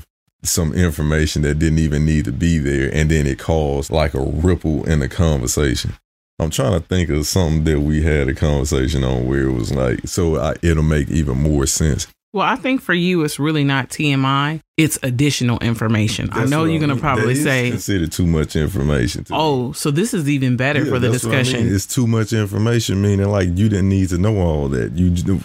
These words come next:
Speaker 1: 'cause it had nothing to do with anything, or it didn't help the situation. It actually hindered it.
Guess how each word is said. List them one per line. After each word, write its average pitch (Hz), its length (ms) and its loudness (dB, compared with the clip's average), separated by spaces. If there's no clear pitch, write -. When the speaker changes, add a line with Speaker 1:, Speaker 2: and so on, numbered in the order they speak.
Speaker 1:
'cause 95 180 2
it 90 80 0
had 92 240 0
nothing 90 300 0
to 76 60 0
do 90 180 2
with 80 200 2
anything, 71 520 0
or 95 340 0
it 82 240 -2
didn't 82 540 0
help 113 200 2
the 82 100 -2
situation. 73 760 0
It 73 100 0
actually 80 440 0
hindered 78 400 0
it. - 80 -4